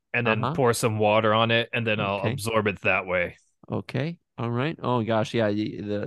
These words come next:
Speaker 2: the, the water's going right into all the water damage marks from having been left outside. But, yeah, I'm doing it.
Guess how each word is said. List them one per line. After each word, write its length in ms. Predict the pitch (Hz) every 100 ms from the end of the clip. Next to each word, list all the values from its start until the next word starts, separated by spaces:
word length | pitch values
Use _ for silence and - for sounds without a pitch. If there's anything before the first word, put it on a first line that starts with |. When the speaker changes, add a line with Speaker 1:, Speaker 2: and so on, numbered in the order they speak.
| 107
Speaker 2:
the, 300 | 107 101 117
the 100 | 120
water's 400 | 113 135 123 107
going 180 | 117 107
right 160 | 117
into 140 | 110 107
all 140 | 107
the 80 | 107
water 300 | 98 110 107
damage 360 | 104 101 104 -
marks 380 | 98 90 - -
from 260 | - 101 90
having 260 | 107 95
been 140 | 92 92
left 180 | 92
outside. 440 | 95 87 104 87 85
But, 100 | -
yeah, 140 | 123
I'm 100 | 117
doing 240 | 156 170 135
it. 160 | 113